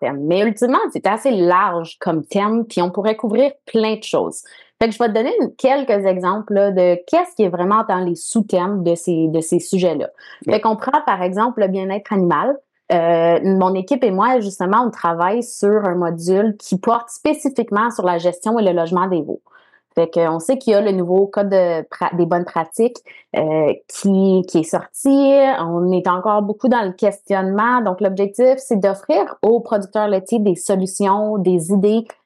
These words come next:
Speaker 1: des pistes, euh, d'exploration pour des façons d'adapter justement cette, cette gestion des veaux-là. Puis des fois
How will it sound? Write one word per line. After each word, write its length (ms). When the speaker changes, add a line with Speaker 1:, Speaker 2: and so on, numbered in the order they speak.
Speaker 1:
des 320
pistes, 580
euh, 440
d'exploration 1120
pour 120
des 140
façons 420
d'adapter 680
justement 760
cette, 340
cette 200
gestion 340
des 120
veaux-là. 300
Puis 140
des 120
fois 220